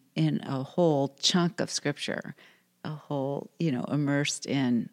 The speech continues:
a large portion of Scripture, but to be able to really direct my mind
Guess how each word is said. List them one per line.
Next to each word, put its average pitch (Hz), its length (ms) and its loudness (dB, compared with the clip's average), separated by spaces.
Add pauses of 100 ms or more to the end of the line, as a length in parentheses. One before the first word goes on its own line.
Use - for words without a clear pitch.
(200)
a 143 80 -4
large 143 480 0
portion 214 360 2
of 151 80 4
Scripture, - 420 -6
but - 180 -10
to 175 100 -4
be 180 240 2
able 160 220 0
to - 180 -4
really 170 360 0 (340)
direct 190 260 4
my 165 160 6
mind 160 640 4